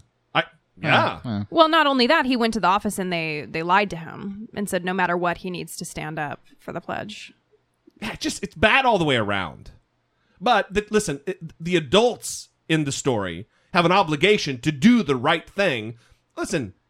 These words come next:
Speaker 1: it's not like it's the first high school kid who had an attitude problem, maybe, that they had to deal with ever. You need to do the right thing in the face of the, of even the neckbeards.
Speaker 2: Right.
Speaker 1: It's like a cop who says, "Yeah, well, I deal with assholes all day." Yeah, that's your fucking job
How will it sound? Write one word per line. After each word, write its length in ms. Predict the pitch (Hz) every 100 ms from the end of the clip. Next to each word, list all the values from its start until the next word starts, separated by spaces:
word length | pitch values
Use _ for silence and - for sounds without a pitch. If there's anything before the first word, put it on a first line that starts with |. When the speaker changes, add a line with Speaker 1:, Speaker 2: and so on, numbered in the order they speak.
| 277
Speaker 1:
it's 160 | -
not 160 | 359 339
like 240 | - - 190
it's 200 | 190 -
the 80 |
first 340 | 185 202 196 -
high 160 | 180
school 260 | 214 - 147
kid 320 | - 127 123
who 100 | 160
had 160 | 147 139
an 80 | 135
attitude 420 | 196 165 135 127
problem, 400 | 127 107 98 107
maybe, 420 | 110 101 98 143 - -
that 160 | 156
they 80 | 139
had 160 | 151 -
to 60 |
deal 240 | 190 196 180
with 140 | 117
ever. 400 | 110 87 113 - _ _ _ -
You 100 | 269
need 120 | 302
to 80 | 254
do 160 | 220
the 100 | 240
right 240 | 220 226 -
thing 280 | 220 220 226 _
in 180 | 240 220
the 80 |
face 640 | - - 233 277 202 - - _ _ _ _ _ _ -
of 240 | 175 147
the, 140 | 165 -
of 240 | 175 180 -
even 260 | 175 196
the 80 | 214
neckbeards. 800 | 247 294 - 123 73 - - -
Speaker 2:
Right. 220 | 101 92 - _ _ _ _ _ _ _ _ _ _ _
Speaker 1:
It's 140 | 190 254
like 120 | 226
a 60 |
cop 420 | 214 196 247 175 -
who 100 | 147
says, 280 | 147 139
"Yeah, 160 | 170 170
well, 160 | 147 165
I 120 | 190
deal 220 | 170 170
with 80 | 151
assholes 380 | 175 170 147 127
all 160 | 131
day." 280 | 131 160 117
Yeah, 160 | 208 208
that's 240 | 185 220
your 100 | 262
fucking 380 | - 247 - 170
job 600 | 123 160 180 127 98 -